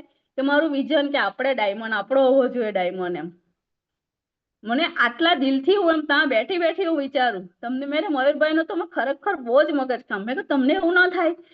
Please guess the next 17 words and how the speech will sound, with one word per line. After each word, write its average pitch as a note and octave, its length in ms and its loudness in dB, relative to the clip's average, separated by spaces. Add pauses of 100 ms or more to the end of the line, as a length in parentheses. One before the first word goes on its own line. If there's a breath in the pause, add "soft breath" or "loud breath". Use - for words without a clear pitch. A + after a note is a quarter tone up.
(140 soft breath)
કે D4 60 2
આપણે C4 320 2
ડાયમંડ C#4 400 2
હોવા B3+ 200 2
જોઈએ?" C4 380 0 (320)
કેમ F#4 140 0
નહીં A#4 220 0
હોય? D4 220 6
આપણે B3+ 280 0
કેમ A#4 140 -8
ડાયમંડ E4+ 440 0
નહીં E4 140 4
હોવા D4 160 4
જોઈએ? C4 320 0 (140)
આપણે C4+ 260 -4
જ B3+ 80 -8
ડાયમંડ. A3 360 -4